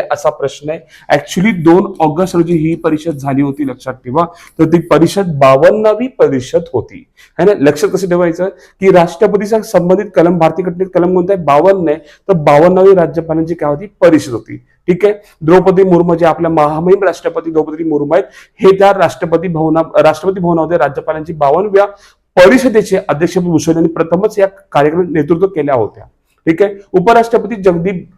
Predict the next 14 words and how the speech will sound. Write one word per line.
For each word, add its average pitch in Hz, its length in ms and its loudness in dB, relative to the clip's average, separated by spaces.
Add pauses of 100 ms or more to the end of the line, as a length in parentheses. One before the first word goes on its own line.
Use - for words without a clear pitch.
(160)
जे 185 100 6
धनकर 170 460 2
आहेत, 143 120 2
ते - 380 -2
पीएम 190 480 2
मोदी, 165 220 2
गृहमंत्री 175 580 0
अमित 165 220 2
शाह 160 300 0 (120)
यांनी 160 240 2
सुद्धा 165 300 0
उपस्थिती 160 540 -4
लावली 143 280 -2
होती. 156 340 -4